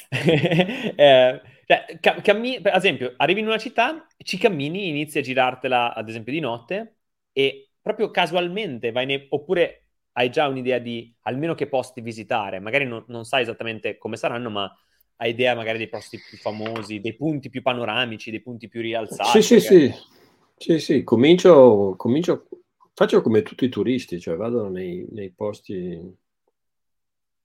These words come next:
Speaker 2: insomma, se fossi a Venezia andrei in Piazza San Marco, ecco, se, comincerei da Piazza San Marco, eh, quindi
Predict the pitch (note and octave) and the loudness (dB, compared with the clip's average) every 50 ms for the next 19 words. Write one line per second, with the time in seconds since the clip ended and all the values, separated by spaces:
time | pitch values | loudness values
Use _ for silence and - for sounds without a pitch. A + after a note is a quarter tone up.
0 | _ _ _ _ _ _ _ _ _ _ _ _ _ _ _ _ _ - - E2+ | _ _ _ _ _ _ _ _ _ _ _ _ _ _ _ _ _ -20 -20 -20
1 | F2 - - - G#2 - - A#2+ - C3 A#2 A2+ A#2 A2+ B2 C3 B2+ - C#3 G#2 | -20 -20 -18 -18 -18 -10 -10 -6 -4 -2 -2 -2 -2 -2 -2 -4 -4 -4 -6 -6
2 | G2 F#2 F2 F2 E2+ F2+ F2 - - F2+ E2+ E2 E2+ E2+ G#2+ G2 F2 _ - F2 | -6 -8 -10 -8 -8 -10 -12 -10 -12 -16 -14 -12 -12 -10 -10 -12 -14 _ -14 -14
3 | E2+ F2 _ - A2 F2+ E2+ - F#2 F2+ F2 F2+ F2 F2+ F2+ F2+ F2+ F2 F2+ F2+ | -14 -14 _ -14 -14 -14 -12 -12 -12 -12 -10 -10 -10 -10 -10 -10 -10 -12 -12 -12
4 | - G2+ F#2 F#2 F#2 F2 - G2+ G#2 F#2+ F2 F2+ F2 - - - - - F2 F2+ | -12 -10 -8 -8 -8 -6 -6 -4 -4 -4 -6 -8 -12 -14 -16 -16 -14 -10 -8 -8
5 | G2+ G#2 F2+ - - F2+ F2 F2 F#2 G2 F#2+ F#2 F2+ - _ - - G#2+ G2+ - | -6 -8 -8 -8 -8 -8 -8 -8 -8 -10 -10 -10 -12 -12 _ -8 -6 -6 -4 -4
6 | G3 F#3+ F#3 F3+ | -4 -6 -6 -8